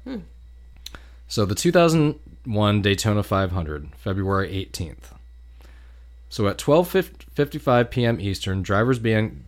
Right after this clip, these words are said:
Speaker 2: began climbing in their cars as engines were getting ready to start for nascar's most important race.
Speaker 1: How long do these races,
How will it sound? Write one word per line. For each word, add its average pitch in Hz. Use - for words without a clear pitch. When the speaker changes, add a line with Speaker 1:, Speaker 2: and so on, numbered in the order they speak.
Speaker 2:
began 98
climbing 135
in 143
their 131
cars 92
as 82
engines 117
were 101
getting 98
ready 92
to 90
start 98
for 90
nascar's 92
most 87
important 117
race. -
Speaker 1:
How -
long 339
do 277
these 220
races, 190